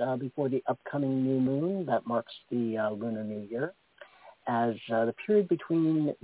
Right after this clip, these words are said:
the upcoming new moon and the following full moon is not going to be auspicious for any type of cutting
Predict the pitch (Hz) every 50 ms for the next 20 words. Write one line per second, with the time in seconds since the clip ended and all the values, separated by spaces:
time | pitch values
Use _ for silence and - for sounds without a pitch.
0 | 120 127 135 131 127 127 123 - 143 139 - - - 156 156 147 143 143 147 147
1 | 143 143 143 147 143 143 135 - 127 123 120 - - 139 139 143 135 135 127 _
2 | - 185 180 180 180 175 165 170 160 160 151 - 143 - - 190 196 - - 190
3 | 170 165 151 151 143 123 123 - - - 160 143 - - 139 123 - - 131 123
4 | 139 135 135 131 127 - - - 127 - - 123 117 - - - - 151 135 123
5 | 113 113 120 135